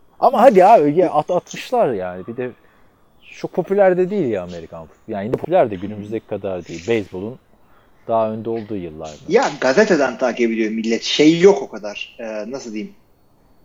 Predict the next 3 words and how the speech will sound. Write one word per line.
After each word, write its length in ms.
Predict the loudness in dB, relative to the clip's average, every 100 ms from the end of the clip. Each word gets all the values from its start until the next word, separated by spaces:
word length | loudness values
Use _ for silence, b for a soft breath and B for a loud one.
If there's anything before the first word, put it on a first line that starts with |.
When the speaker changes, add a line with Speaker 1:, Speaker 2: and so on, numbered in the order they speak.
| -8
Speaker 2:
Ee, 680 | -4 -2 0 0 -2 -2 -4 -8 _ _ _ _ _ _ _
işte 280 | -8 -2 6
vay 500 | 8 10 8 6